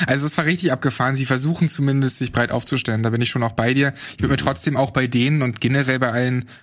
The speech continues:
Speaker 1: mehr Mut wünschen, aber wahrscheinlich sind dafür einfach die Spieleentwicklungen heute zu teuer.
Speaker 2: Ja, also,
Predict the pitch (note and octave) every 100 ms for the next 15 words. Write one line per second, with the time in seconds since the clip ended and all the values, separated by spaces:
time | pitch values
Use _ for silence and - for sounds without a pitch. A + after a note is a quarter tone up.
0 | _ B2+ A#2+ C3+ C#3+ C#3+ F3+ - E3+ C3
1 | C3 B2 C3 C#3+ D#3 C3+ A#2+ C3+ D3+ B2+
2 | C#3 C#3 - C#3 C3+ - - - D#3+ F#3+
3 | E3+ C3 B2 C#3+ F#3+ F3+ A#2+ A2+ A#2+ A2
4 | A#2 - - A#2 A2+ A#2 _ _ _ _
5 | _ _ - _ _ _ _ _ _ _
6 | _ F#2 F2+ F2 F#2+ - G#2 G2 G2+